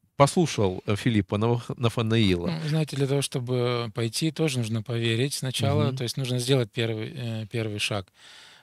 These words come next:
Speaker 2: Но ты должен, э, сам убедиться. Вот то, к чему Библия нас
Speaker 1: То
Speaker 2: призывает.
Speaker 1: есть есть предрассудки. А вот
Speaker 2: Мгм.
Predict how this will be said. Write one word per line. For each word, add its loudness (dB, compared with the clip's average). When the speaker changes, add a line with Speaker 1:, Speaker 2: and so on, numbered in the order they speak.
Speaker 2:
Но 2
ты -2
должен, -2
э, -6
сам -4
убедиться. -6
Вот -10
то, -8
к -16
чему -8
Библия -10
нас -8
Speaker 1:
То -20
Speaker 2:
призывает. -4
Speaker 1:
есть 4
есть 8
предрассудки. 2
А 4
вот 4
Speaker 2:
Мгм. -10